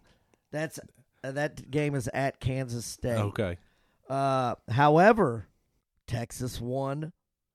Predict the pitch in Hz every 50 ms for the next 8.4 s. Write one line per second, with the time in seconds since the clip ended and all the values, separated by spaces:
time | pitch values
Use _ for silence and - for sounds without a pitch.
0 | _ _ _ _ _ _ _ _ - 127 127 117 120 127 131 131 127 143 143 151
1 | 165 185 208 208 196 175 - - - - 135 135 135 143 143 - - - 139 139
2 | 143 139 143 - - _ - - 147 151 151 151 147 135 - - 143 160 175 190
3 | 185 143 127 113 - - - _ _ _ _ _ _ _ _ _ _ _ _ _
4 | _ _ _ _ _ - - 156 151 147 147 143 143 139 139 139 135 131 - -
5 | _ _ _ _ _ _ _ _ _ _ _ _ _ _ - 123 131 - - -
6 | 160 165 175 180 165 151 160 143 - - - 165 170 170 139 135 160 180 196 214
7 | 208 151 143 151 120 - - - 135 143 139 - - 135 127 120 139 143 135 147
8 | 170 190 208 196 170 127 - 113